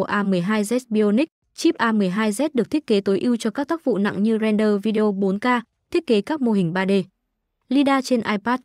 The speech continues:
Pro hai nghìn không trăm hai mươi sẽ giúp ích rất nhiều cho các ứng dụng thực tế ảo. Ngoài ra, cảm biến lida trên iPad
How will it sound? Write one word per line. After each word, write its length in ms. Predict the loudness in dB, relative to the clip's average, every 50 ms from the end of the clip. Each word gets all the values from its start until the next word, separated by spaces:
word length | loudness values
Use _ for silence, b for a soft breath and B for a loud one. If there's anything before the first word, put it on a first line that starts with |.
| _
Pro 200 | 0 0 2 2
hai 160 | 2 0 0
nghìn 100 | 0 0
không 160 | 0 -2 -4 -2
trăm 160 | -2 -2 -2
hai 120 | 0 0
mươi 120 | 0 0 0
sẽ 160 | 0 -2 -2
giúp 180 | -2 -2 -2
ích 160 | -2 -4 -2 -2
rất 160 | -4 -2 0
nhiều 200 | 2 2 2 2
cho 140 | 0 -2 -4
các 160 | -4 -4 -2
ứng 160 | 0 0 0
dụng 220 | 0 -2 -2 -2
thực 160 | -4 -6 -4 -2
tế 120 | -2 -2
ảo. 260 | -2 -2 -2 -4 -4 _ _ _ _ _ _ _ _ _ _ _ -4
Ngoài 160 | -2 0 0
ra, 180 | 2 0 0 0
cảm 220 | 0 -2 0 0
biến 220 | 2 2 2 2
lida 320 | 0 0 0 0 0 -2 -2
trên 200 | -2 -2 -2 -2
iPad 400 | -2 -4 -4 -4 -2 -4 -4